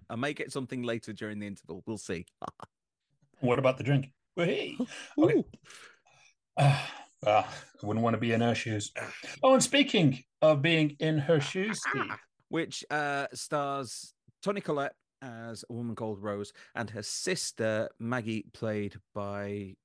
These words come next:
Speaker 1: Cameron Diaz. And then the two of them are more or less estranged and constantly butting heads.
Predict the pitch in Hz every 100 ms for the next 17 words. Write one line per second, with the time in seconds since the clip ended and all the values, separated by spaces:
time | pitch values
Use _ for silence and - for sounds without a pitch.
0 | _ 104 107 113 185 104 - _ _ _
1 | _ - 110 110 113 110 107 110 - 208
2 | 151 139 107 107 107 98 _ _ 131 127
3 | 107 104 - - - 120 117 120 110 -
4 | 104 92 - 123 110 82 101 104 - 104
5 | 101 110 107 -